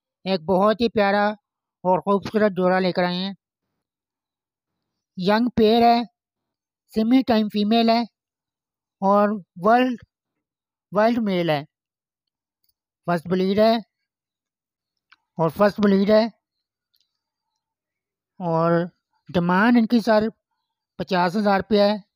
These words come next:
हैदर साहब इनके ओनर हैं, लोकेशन इनकी लाहौर है और माशाल्लाह से खूबसूरत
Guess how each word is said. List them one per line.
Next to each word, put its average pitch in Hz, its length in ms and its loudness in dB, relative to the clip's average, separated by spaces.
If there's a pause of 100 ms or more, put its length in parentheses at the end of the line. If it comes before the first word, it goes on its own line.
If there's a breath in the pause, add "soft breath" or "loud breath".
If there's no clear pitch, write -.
(580)
हैदर 170 240 0
साहब 208 260 0
इनके 202 440 2
ओनर 185 280 0
हैं, 208 220 -2 (1120)
लोकेशन 202 540 0
इनकी 202 240 0
लाहौर 165 400 2
है 196 200 -2 (1200)
और 196 180 4
माशाल्लाह 202 480 0
से 220 320 -2
खूबसूरत 214 640 -4